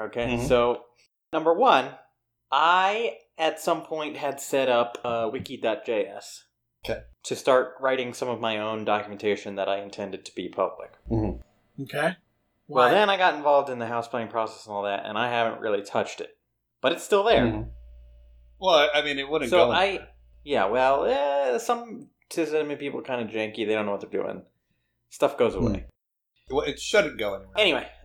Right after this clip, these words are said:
Speaker 3: It, it
Speaker 1: I
Speaker 3: shouldn't.
Speaker 1: probably have to run updates on that box and stuff like that, but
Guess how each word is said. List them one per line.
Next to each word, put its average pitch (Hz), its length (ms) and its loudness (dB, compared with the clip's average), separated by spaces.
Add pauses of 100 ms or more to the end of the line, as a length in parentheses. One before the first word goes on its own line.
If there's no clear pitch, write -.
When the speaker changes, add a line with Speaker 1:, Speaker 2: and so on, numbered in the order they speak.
(440)
Speaker 3:
It, 160 140 -6
it - 80 -20
Speaker 1:
I 190 160 6
Speaker 3:
shouldn't. 226 60 2
Speaker 1:
probably 233 300 8
have 214 180 6
to 208 100 4
run 185 280 6
updates 160 500 2
on 147 140 2
that 135 160 -2
box 139 460 4
and 127 220 -10
stuff 123 220 -4
like 117 180 0
that, 190 340 0
but 135 280 0